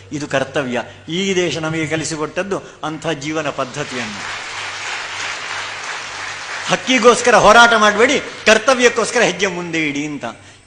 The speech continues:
ಈ ಹಿನ್ನೆಲೆಯಲ್ಲಿ ಜಗತ್ತಿಗೆ ಭಾರತ ಕೊಟ್ಟ ಕೊಡುಗೆ ಅಪಾರ.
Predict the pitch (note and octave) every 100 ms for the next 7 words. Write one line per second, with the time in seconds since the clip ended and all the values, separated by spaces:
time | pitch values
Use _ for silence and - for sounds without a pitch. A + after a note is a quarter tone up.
0 | - D3 F#3+ F3+ - E3+ A3+ A#3 E3+ C#3
1 | C3 F#3+ B2+ G#2+ E3+ G3+ - - - A#2+
2 | C3+ D#3 F#3+ - F3 A2+ A#2 F#3+ - -
3 | - C3 D#3+ F3 E3+ D3+ D3 C#3+ - C3+
4 | D3+ C3 - G#2 C#3 D#3 C3